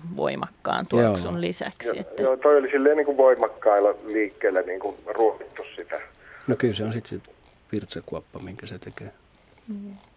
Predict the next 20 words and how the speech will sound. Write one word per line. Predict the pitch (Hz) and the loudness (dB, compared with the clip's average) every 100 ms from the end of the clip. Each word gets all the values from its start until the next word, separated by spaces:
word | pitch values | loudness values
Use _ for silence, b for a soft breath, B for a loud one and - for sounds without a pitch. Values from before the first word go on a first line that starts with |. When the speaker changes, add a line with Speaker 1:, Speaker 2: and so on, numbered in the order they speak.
| _ _ | _ _
Speaker 2:
Mun | 131 131 120 | 6 6 6
käsittääkseni, | 107 110 104 - 92 87 - 101 92 - B B B B | 0 -2 -4 -2 -2 0 -4 -4 -6 -10 B B B B
minun | 135 127 110 95 | 8 8 6 0
tietomäärälläni | 92 92 - 92 90 85 90 92 85 90 87 - - _ - - | -6 -4 -2 -2 -2 -4 -4 -6 -8 -8 -10 -14 -20 _ -20 -10
ja | 104 | -10
kokemuksella, | - 95 95 87 87 92 92 | -8 -8 -6 -8 -10 -10 -8
mut, | 98 101 _ _ _ b b b b b b b b - _ _ | -8 -10 _ _ _ b b b b b b b b -20 _ _
Speaker 1:
Onko | 185 202 202 | 0 4 6
Speaker 2:
mut | 180 | 8
eihän | 208 175 156 | 10 8 8
se | 190 | 6
ole | |
tavatonta | 170 156 135 110 98 | 8 8 6 6 0
Speaker 1:
niin. | 110 | 2
Speaker 2:
tähän | 113 110 | 2 2
aikaan | 95 92 95 | 0 -2 -2
vuodesta. | 98 92 85 - - - B B _ | 0 -2 -4 -10 -12 -14 B B _
Speaker 1:
Kyllä. | - 214 190 190 185 - _ _ _ | -8 -6 -4 -4 -6 -10 _ _ _
Speaker 2:
Mm. | 131 98 90 - - - _ _ _ B B B B | -2 0 -4 -14 -20 -20 _ _ _ B B B B
Hyvä. | 170 123 | 4 6